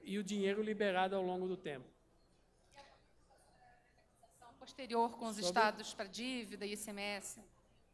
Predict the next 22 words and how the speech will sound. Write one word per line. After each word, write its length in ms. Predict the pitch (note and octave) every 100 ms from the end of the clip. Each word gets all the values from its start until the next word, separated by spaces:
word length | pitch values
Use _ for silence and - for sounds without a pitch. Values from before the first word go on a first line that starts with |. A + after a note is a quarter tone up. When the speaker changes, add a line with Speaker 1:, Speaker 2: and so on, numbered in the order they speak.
| _ _ _ - - - - -
Speaker 1:
Isto 480 | F3 F3 F3 G#3+ F3+
é 100 | F3
um 120 | F3+
assunto 480 | F3 - F3+ E3+ F3+
que 160 | E3+ F3
não 160 | F3+ F3+
foi 180 | F3+
tratado 540 | E3 E3 D#3 D3+ C#3 C3
nessa 300 | C#3 C#3 D3
reunião, 560 | E3+ A3 F#3+ F#3 G#3+ - _
é, 420 | - C#3 C3 B2 - _ - - _ - - -
e 140 | A3 C3+
s-, 280 | A#2+ - - - -
deverá 340 | - D3 D3+ D3+
ser 160 | F3
tratado 420 | D#3+ C#3 C3+ D#3 D#3+
em 80 |
outras 280 | D#3 D#3+ D3+
reuniões 380 | E3 D3+ D3+ D3+
com 80 | F3+
os 60 |
governadores. 840 | D#3 D#3+ D#3+ D#3+ C3 A#2+ G#2+ -